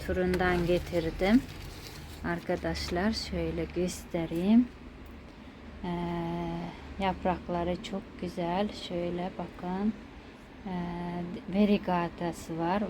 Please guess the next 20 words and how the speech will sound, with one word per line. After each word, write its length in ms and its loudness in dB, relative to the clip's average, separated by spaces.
Böyle 540 0
iki 320 -8
yandan 500 -2
şöyle 420 -4
çizgileri, 760 0
yeşilleri 840 2
açık, 720 -2
koyu 540 2
yeşil 580 0
ve 240 2
şöyle 400 4
yine 320 2
beyaz 520 2
çizgileri 840 2
geçmiş. 800 2
Şöyle 600 2
Dracaena 800 0
arkadaşlar. 840 -2
Şöyle 600 0
boyutu. 640 2